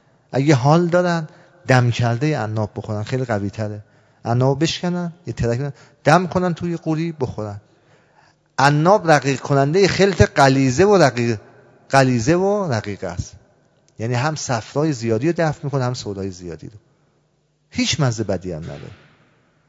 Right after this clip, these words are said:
یکی از مصفاهای بسیار عالی تو خونه.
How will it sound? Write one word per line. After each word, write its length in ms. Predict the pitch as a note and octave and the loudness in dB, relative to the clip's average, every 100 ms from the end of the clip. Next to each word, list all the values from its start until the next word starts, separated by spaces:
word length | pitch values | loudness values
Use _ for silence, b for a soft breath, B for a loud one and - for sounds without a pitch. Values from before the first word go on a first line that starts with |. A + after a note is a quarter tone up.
| _ _ _ _ _ _ _ _ _ _ _ _ _ _ - | _ _ _ _ _ _ _ _ _ _ _ _ _ _ -10
یکی 220 | C3+ D3 | -8 -4
از 220 | B2 - - _ _ _ _ _ _ _ _ _ _ _ _ _ _ - | -4 -4 -14 _ _ _ _ _ _ _ _ _ _ _ _ _ _ -8
مصفاهای 680 | A2+ - A#2+ - - B2 D#3+ | -4 0 0 0 0 0 0
بسیار 520 | B2 A#2 - A#2 A2 | -2 -4 -2 2 2
عالی 420 | G#2 A2 A#2 D3 | 0 0 0 2
تو 140 | D#3 A2+ | -2 -2
خونه. 400 | - F#2+ E2+ | -6 -10 -12